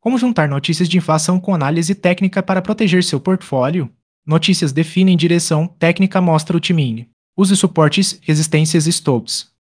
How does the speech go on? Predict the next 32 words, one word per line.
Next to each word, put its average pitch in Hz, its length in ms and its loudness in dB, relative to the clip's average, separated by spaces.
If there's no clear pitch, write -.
Mantenha 156 260 0
regras 135 400 0
de 143 80 -2
risco 135 360 -4
claras. 113 640 -4
Posso 196 200 0
confiar 180 440 0
só 180 160 0
nas 160 160 0
notícias 175 420 0
sobre 185 240 0
inflação 185 460 2
para 175 160 0
escolher 151 400 0
moedas 165 400 2
para 180 180 0
investimento? 180 800 -2
Não. 123 280 2
Notícias 170 440 -2
podem 185 320 0
ser 190 160 0
ruidosas. 123 800 -2
Compare 190 360 -2
dados 160 320 0
oficiais, 156 720 -4
várias 147 340 -2
fontes 196 480 -2
e 208 60 -4
indicadores. 170 920 -2
Tenha 208 160 2
um 202 40 2
plano. 113 460 -2